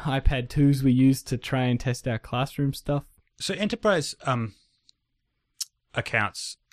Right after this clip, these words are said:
Speaker 2: are a good partial solution to this problem. I don't know if we've discussed this previously, but with enterprise accounts, there's an unlimited number of devices you can deploy to.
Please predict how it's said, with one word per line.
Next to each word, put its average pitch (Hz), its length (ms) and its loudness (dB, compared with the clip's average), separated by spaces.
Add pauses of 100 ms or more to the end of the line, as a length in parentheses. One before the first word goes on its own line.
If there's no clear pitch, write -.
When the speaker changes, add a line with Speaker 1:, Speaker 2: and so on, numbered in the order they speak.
(280)
Speaker 2:
are 98 400 -2 (120)
a 101 60 -14 (560)
good 120 260 0 (960)
partial 110 460 -4
solution 85 440 -14
to - 60 -18
this 82 120 -18
problem. - 360 -16 (540)
I 139 60 -4
don't 165 100 -4
know 147 40 -4
if - 80 -8
we've 98 120 -10
discussed - 360 -14
this - 60 -20
previously, - 600 -16 (100)
but 117 180 -8 (100)
with 131 140 -4
enterprise 120 340 -4
accounts, - 500 -10
there's 95 180 -6
an 95 80 -8
unlimited 92 440 -8
number 85 300 -12
of 87 80 -14
devices 85 500 -10
you - 80 -16
can 82 160 -18
deploy - 280 -14
to. - 160 -20